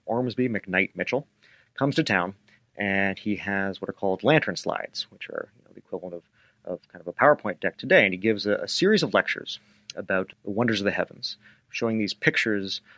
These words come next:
uh, that had been drawings from what had been seen through the Dorpat Observatory, uh, over in the Russian Empire. And he makes a call to the citizens of Cincinnati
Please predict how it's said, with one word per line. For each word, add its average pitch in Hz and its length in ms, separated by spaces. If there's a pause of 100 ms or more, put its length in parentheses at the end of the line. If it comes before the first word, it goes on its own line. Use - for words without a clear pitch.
(260)
uh, 90 360
that 92 120
had 92 140
been 95 260 (160)
drawings 117 520
from 110 120
what 101 100
had 107 120
been 101 100
seen 98 340
through 92 200
the 90 80
Dorpat 110 480
Observatory, 101 640 (140)
uh, - 80 (100)
over 92 360 (360)
in 82 420 (220)
the 85 300 (380)
Russian - 280
Empire. - 460 (680)
And 104 640
he - 180
makes 151 240
a 160 40
call 196 360 (760)
to 98 100
the 90 80
citizens 143 380
of 160 100
Cincinnati 156 500